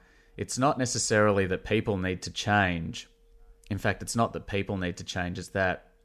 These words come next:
they need to change the frameworks that they're working in or the way or the thinking that they've got that's led to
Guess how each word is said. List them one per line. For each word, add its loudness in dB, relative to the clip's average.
they 0
need -4
to -6
change -4
the -6
frameworks -2
that -10
they're -4
working -4
in -6
or -6
the -6
way -4
or -2
the -6
thinking -6
that -4
they've -6
got -4
that's -8
led -4
to -4